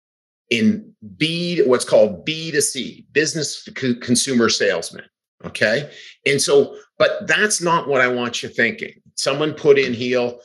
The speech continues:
here, Dale Carnegie. Someone put in here, um, Steve Jobs. Some, you know, what I want people thinking is, is the president of the company, you know, Barack Obama. Um, you know, uh, <laughs> yeah, thanks, Hassan.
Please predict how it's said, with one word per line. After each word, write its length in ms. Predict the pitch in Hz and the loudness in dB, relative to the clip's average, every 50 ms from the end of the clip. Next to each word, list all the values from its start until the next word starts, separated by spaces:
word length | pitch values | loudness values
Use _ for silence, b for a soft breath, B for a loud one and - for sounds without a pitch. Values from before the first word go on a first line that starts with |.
| b b b | b b b
here, 500 | _ 131 127 120 120 123 120 - - - _ _ _ _ _ | _ -2 0 2 2 0 0 -2 -8 -18 _ _ _ _ _
Dale 220 | 92 90 92 98 | -4 -4 -4 -4
Carnegie. 500 | - - 160 160 160 143 135 104 90 - | -2 0 2 2 4 2 0 -2 -2 -4
Someone 380 | - - 120 113 117 117 117 107 | -4 -4 -2 -2 -2 -4 -4 0
put 180 | - 131 120 117 | 2 2 2 2
in 140 | 113 110 | 0 -2
here, 480 | 107 107 110 107 110 107 107 107 B B B B _ | -4 -4 0 2 2 2 2 0 B B B B _
um, 440 | - 92 90 90 90 90 87 - - _ | -4 -2 -2 -2 -2 -4 -6 -8 -8 _
Steve 440 | - - - - 117 113 113 117 107 | -6 -6 -2 -2 -2 0 0 0 2
Jobs. 840 | 117 151 139 147 135 104 78 - - - - - - - - - - | 4 4 4 4 2 0 -2 -6 -8 -8 -6 -6 -6 -6 -12 -10 -4
Some, 260 | - 117 104 98 - 110 | -2 -2 -2 -2 -2 0
you 120 | 120 117 | 0 0
know, 120 | 110 107 101 | 0 0 0
what 200 | 98 120 127 135 | 2 2 2 4
I 80 | 139 | 2
want 340 | 135 123 131 135 123 - - | 0 0 0 -2 -4 -4 -6
people 340 | - 135 127 - 127 110 - | -8 -10 -8 -4 -4 -4 -4
thinking 500 | - - 143 139 135 - - 123 113 107 | 0 0 0 0 0 -2 -4 -2 -2 -2
is, 420 | 104 101 104 104 - - B B B B B _ _ - | -2 -2 -2 -4 -4 -6 B B B B B _ _ -2
is 180 | 127 120 - | -2 -2 0
the 80 | - - | 0 -2
president 560 | - - - 147 135 139 - 147 139 135 135 | -2 0 4 4 4 4 4 0 -2 -2 -2
of 80 | 127 120 | 0 -2
the 80 | 127 | -2
company, 560 | 127 - 151 143 147 - - - - - - _ _ _ _ _ _ _ _ _ _ _ _ _ _ _ _ | -2 -2 -4 -4 -4 -6 -8 -10 -10 -16 -20 _ _ _ _ _ _ _ _ _ _ _ _ _ _ _ _
you 180 | - 110 110 104 | -4 -2 0 2
know, 340 | 107 107 110 - - - - - - - - | 2 2 0 0 -4 -10 -18 -20 -20 -8 0
Barack 360 | - 117 120 120 120 135 143 | 2 2 4 4 2 0 0
Obama. 680 | - 160 139 139 113 131 127 135 151 151 127 - - - _ _ _ _ _ _ _ _ | 4 6 6 6 6 4 2 0 0 -4 -6 -8 -10 -16 _ _ _ _ _ _ _ _
Um, 520 | - 95 95 95 95 95 95 92 82 82 B B B B B B | -6 -6 -6 -6 -6 -6 -6 -8 -8 -10 B B B B B B
you 160 | 101 107 104 | 0 0 0
know, 240 | 101 98 98 101 101 | 2 2 2 0 0
uh, 280 | - 101 101 95 - - - | 0 0 -2 -2 -4 -6 -8
<laughs> 120 | - - - | -10 -2 0
yeah, 280 | 143 - - 123 - - - _ 135 | 0 0 0 -4 -8 -8 -8 _ 0
thanks, 240 | 127 123 - - | 0 2 0 -2
Hassan. 480 | - 123 - - 113 95 98 107 104 | -4 -4 -4 -2 0 0 0 0 -2